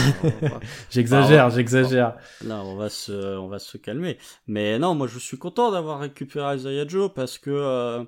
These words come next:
Speaker 2: bah, ça revient un petit peu à quelque chose que j'ai dit, euh, l'an dernier et que j'ai peut-être même dit il y a deux ans, c'est, euh, récupérer des potentiels inexploités. Ce qui est typiquement le cas avec Isaiah Joe.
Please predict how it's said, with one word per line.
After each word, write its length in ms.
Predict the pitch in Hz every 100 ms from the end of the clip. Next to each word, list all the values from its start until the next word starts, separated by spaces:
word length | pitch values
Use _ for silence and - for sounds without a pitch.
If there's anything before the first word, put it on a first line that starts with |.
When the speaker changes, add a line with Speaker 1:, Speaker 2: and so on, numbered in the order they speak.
| _ _ _ - _ _ _ -
Speaker 2:
bah, 160 | 110
ça 240 | 127 - 139
revient 360 | 139 156 165
un 220 | 190 185 156
petit 220 | - 151
peu 320 | 156 190 185
à 200 | 143 135
quelque 200 | 143 139
chose 240 | - 170
que 140 | - 131
j'ai 180 | 123 120
dit, 240 | 135 151
euh, 300 | 131 110 113
l'an 160 | 117 120
dernier 360 | 123 123 147
et 60 | 131
que 60 | 104
j'ai 80 |
peut-être 280 | 110 147 139
même 180 | 131 127
dit 160 | 120 127
il 60 |
y 40 | 104
a 60 |
deux 260 | 101 120 147
ans, 160 | 202
c'est, 300 | 185 - 123
euh, 100 | 117
récupérer 640 | 110 127 - 135 139 139 170
des 100 | 139
potentiels 560 | 135 123 131 - 165
inexploités. 680 | 147 135 127 - 120 107 113 _
Ce 140 | - -
qui 100 | 110
est 40 |
typiquement 500 | - - 123 127 120
le 60 | 107
cas 200 | 147 127
avec 240 | 113 -
Isaiah 380 | 107 107 104 107
Joe. 200 | 139